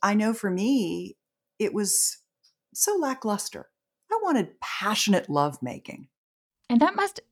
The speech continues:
Speaker 2: have changed. Like, do you have more passion in your solo play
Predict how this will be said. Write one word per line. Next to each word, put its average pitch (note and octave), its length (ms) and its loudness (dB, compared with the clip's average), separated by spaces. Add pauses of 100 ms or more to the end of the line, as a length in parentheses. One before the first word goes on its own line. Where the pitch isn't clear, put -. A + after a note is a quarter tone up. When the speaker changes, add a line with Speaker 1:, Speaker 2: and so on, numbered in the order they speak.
(140)
Speaker 2:
have G#3+ 200 -2
changed. E3 640 -2
Like, G#3+ 180 -2
do A3+ 100 0
you B3 100 6
have G#3 320 0
more G3+ 100 2
passion F#3 440 -2
in A3+ 100 4
your F3+ 240 0
solo F3 420 -2
play F#3 600 -4